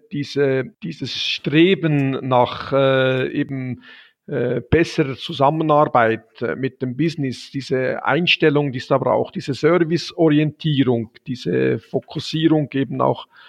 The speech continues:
auf das Wesentliche, das ist gleich, ist eigentlich immer noch, äh, genau gleich da. Es hat natürlich sehr viele neue Definitionen dabei. Die, die Definition von, was ist ein Service, äh, was ist Value, hat man, äh,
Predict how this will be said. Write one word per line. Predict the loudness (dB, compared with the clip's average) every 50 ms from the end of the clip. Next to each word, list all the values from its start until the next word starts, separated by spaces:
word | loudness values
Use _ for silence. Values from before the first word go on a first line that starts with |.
| -20 -20 _ _ _ -2
auf | -2 0 0
das | -2 -6 -2 2
Wesentliche, | 4 4 4 4 0 -2 -4 -2 -2 -2 2 2 0 0
das | 0 _ 2 2 2 2 -2 -8 -10 -10 -10 -10 -12 _ _
ist | -6 -6 -4 -4 -4
gleich, | 0 0 2 2 2 -2 -4 -8 -16 -20 -10 -8
ist | -8 -8 -2 -2
eigentlich | -2 -2 -2 -6 -6 -4
immer | -4 -2 -2 -2
noch, | -2 -2 -4 -4 -6 -10 -12 -14 -12 -4 -2
äh, | 0 0 2 0 0 -2 -2
genau | -4 -4 0 2 2 2 2
gleich | 2 0 0 0 0 -4 -2
da. | 2 2 2 2 2 -4 -10 _ -10
Es | -10 -8 -6 -4
hat | -4 -2 -2
natürlich | -2 -2 0 -2 -2 0
sehr | 2 2 2 2
viele | 4 2 0 4 4 4
neue | 4 4 4 4 4 4 6 6 6 4 4
Definitionen | 2 2 2 2 0 -2 -4 -2 -2 2 2 2 4 2 0 0
dabei. | 0 2 2 2 2 4 4 2 2 2 -2 -4 -10 -20 -20 -20 -20 -20 -20 _ _ -8
Die, | -4 -2 -2 -2 -4 -4
die | -8 -10 -4
Definition | -2 -2 -2 -2 -4 -6 -6 -2 2 4 4 4 4 2 0 -2
von, | -4 -4 -4 -4 -4 -4 -4
was | -4 -4 -4
ist | -6 -4 -2 -2
ein | -2 -2 -4
Service, | 0 2 2 4 4 4 4 4 4 4 2 -4 -10 -10 -10 -6 -2 0
äh, | 0 2 2 2 2 2 0 2
was | 0 0 0 -2
ist | -8 -10 -10 -6
Value, | 0 0 2 4 4 4 4 6 4 2 2
hat | 0 -2 -2 _ -6
man, | -4 -2 -2 -2 -4 -8 -8 -8 -6
äh, | -4 -4 -2 -2 -2 -4 -6